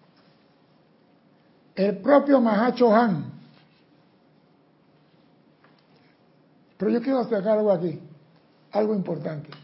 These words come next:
En los ceremoniales y en la clase hay actividades.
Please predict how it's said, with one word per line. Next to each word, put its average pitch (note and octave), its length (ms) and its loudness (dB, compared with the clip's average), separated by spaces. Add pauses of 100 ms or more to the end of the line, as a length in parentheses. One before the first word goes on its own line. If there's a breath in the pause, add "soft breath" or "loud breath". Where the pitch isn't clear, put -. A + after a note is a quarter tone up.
(1300)
En B3 160 4
los B3+ 140 0
ceremoniales G#3 600 0
y G3+ 80 2
en B3+ 120 4
la G#3 120 2
clase F#3+ 440 -4 (200)
hay F#3+ 140 2
actividades. D#3+ 680 -4